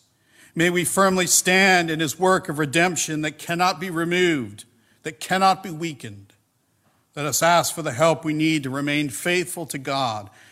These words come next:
secured by his eternal redemption, to bow the knee at the name of Jesus Christ. He indeed keeps us, and he alone makes us dwell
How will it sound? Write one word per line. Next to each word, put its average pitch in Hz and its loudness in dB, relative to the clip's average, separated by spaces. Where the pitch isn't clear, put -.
secured 202 0
by 156 0
his 208 -4
eternal 180 -4
redemption, 156 -4
to 139 -12
bow 165 4
the 151 -2
knee 156 0
at 127 -8
the 135 -10
name 151 -2
of 131 -6
Jesus 135 -6
Christ. - -6
He 175 -2
indeed 156 0
keeps - -6
us, - -6
and - -20
he 151 -4
alone 147 2
makes 143 -4
us 143 -8
dwell 127 -4